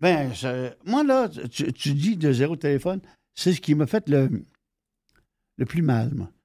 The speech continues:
Quand, euh, euh, tu sais que j'étais sur le conseil d'administration, moi, de la station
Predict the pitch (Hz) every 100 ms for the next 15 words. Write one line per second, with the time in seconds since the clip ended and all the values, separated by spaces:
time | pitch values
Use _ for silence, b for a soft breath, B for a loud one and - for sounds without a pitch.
0 | _ _ 151 139 123 - 107 - b b
1 | - - - - - 302 - 151 - -
2 | 110 139 208 156 160 156 139 165 147 127
3 | 127 127 - 143 - 240 165 131 - 120
4 | - 123